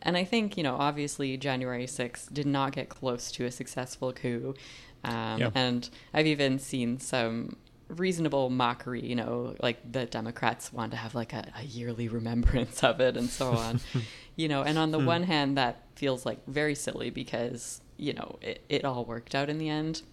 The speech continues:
Speaker 1: But on the
Speaker 2: Yeah.
Speaker 1: other hand, it's like, I think, um, it really did illuminate that, like, there are significant, like, anti-democratic forces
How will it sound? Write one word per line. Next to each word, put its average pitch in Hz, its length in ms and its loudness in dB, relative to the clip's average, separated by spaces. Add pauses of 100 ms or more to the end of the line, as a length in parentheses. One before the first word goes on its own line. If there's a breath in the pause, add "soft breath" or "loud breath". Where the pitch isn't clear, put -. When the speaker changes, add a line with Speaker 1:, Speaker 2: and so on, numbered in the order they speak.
(640)
Speaker 1:
But 156 140 -2
on 175 140 2
the 180 80 2
Speaker 2:
Yeah. 185 100 6
Speaker 1:
other 196 100 4
hand, 170 420 0
it's 135 180 -4
like, 131 300 -2 (520 loud breath)
I 147 100 2
think, 156 380 0
um, 123 500 -2 (220)
it 143 240 4
really 156 540 0
did 127 680 -2 (340)
illuminate 139 1000 2 (180)
that, 127 220 -2
like, 117 300 0
there 139 260 6
are 143 680 2
significant, 131 880 -2
like, 120 220 -4
anti-democratic 120 1000 -2
forces 127 960 -4